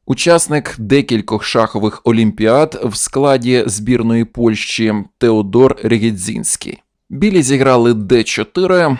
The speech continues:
у відповідь Д п'ять, кінь Ф три, кінь Ф шість, С чотири, Е шість і слон Ж п'ять. Рубінштейн виходить ферзевим конем на Д сім, після кінь С три, слон Е сім,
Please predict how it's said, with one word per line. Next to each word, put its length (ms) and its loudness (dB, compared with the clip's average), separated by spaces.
у 120 -6
відповідь 600 -4
Д 260 -2
п'ять, 720 -2
кінь 200 0
Ф 160 -4
три, 280 0
кінь 300 -2
Ф 140 -2
шість, 600 -6
С 160 -4
чотири, 540 -2
Е 160 -4
шість 520 -8
і 120 -4
слон 360 -2
Ж 120 -4
п'ять. 440 -10
Рубінштейн 600 0
виходить 460 -2
ферзевим 680 0
конем 400 0
на 100 0
Д 160 -2
сім, 460 -4
після 300 -2
кінь 300 0
С 180 -4
три, 260 -2
слон 320 -2
Е 140 0
сім, 400 -4